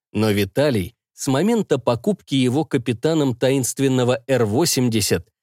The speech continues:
столкнулся с таким количеством странностей, что устал удивляться.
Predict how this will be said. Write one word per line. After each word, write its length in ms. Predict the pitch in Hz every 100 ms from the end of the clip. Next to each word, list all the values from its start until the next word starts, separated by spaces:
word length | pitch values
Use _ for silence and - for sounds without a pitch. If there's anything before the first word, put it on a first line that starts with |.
| _ -
столкнулся 880 | - - 117 117 131 131 - 127 -
с 160 | - -
таким 540 | 110 92 - 113 208
количеством 680 | - 180 135 - 117 139 147
странностей, 840 | - 135 123 113 98 - 107 90 _ _
что 340 | - - 247 240
устал 440 | 202 - 131 117
удивляться. 800 | 117 123 120 120 98 - 85 76